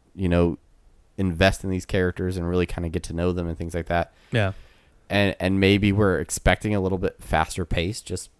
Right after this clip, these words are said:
Speaker 1: because of who they are.
Speaker 2: Yeah.
Speaker 1: And, and maybe it's just not matching up. The, they're not utilizing that hour, um,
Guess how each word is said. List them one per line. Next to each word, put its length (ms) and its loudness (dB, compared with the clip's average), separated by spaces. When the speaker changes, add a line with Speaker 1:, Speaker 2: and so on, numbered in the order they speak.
Speaker 1:
because 420 -4
of 140 -4
who 140 -4
they 220 0
are. 360 0
Speaker 2:
Yeah. 220 0
Speaker 1:
And, 300 2
and 240 0
maybe 480 0
it's 280 -6
just 260 -6
not 380 -2
matching 520 -2
up. 200 -2
The, 260 -2
they're 160 4
not 320 2
utilizing 720 4
that 180 -2
hour, 580 0
um, 400 -6